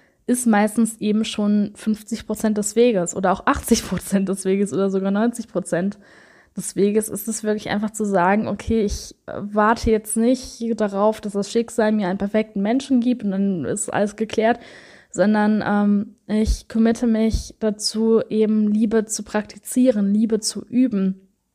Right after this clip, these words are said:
Und zwar nicht nur mit meinem Partner, sondern mit mir selbst und mit allen anderen, ähm, Menschen in meinem Alltag. Das ist natürlich jetzt erstmal etwas, was, äh, <laughs> natürlich etwas unangenehm ist, vielleicht auch mal erfordert, dass man aus seiner,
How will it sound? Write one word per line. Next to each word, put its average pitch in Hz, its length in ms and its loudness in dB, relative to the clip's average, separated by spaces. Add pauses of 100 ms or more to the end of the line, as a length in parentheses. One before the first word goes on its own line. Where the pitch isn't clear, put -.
(400)
Und 214 160 0
zwar 220 180 0
nicht 220 160 0
nur 240 100 0
mit 226 140 0
meinem 214 220 0
Partner, 233 360 0
sondern 214 380 0 (640)
mit 214 160 0
mir 220 180 6
selbst 208 500 0
und 247 220 6
mit 233 160 2
allen 214 300 2
anderen, 220 640 0
ähm, 196 480 0 (560)
Menschen 240 400 0
in 208 100 0
meinem 202 240 2
Alltag. 185 680 -2 (840)
Das - 200 -8
ist 240 140 -4
natürlich 233 380 4
jetzt 226 180 0
erstmal 226 320 0
etwas, - 280 -2
was, 214 260 -2
äh, 196 300 4 (640)
<laughs> 247 160 2 (440)
natürlich 226 500 0 (120)
etwas 208 360 -2
unangenehm 269 720 4
ist, 247 180 -4
vielleicht 208 240 -2
auch 208 120 -2
mal 214 160 0
erfordert, 214 480 -2
dass 202 160 -8
man 208 180 -2
aus - 200 -4
seiner, 202 420 -2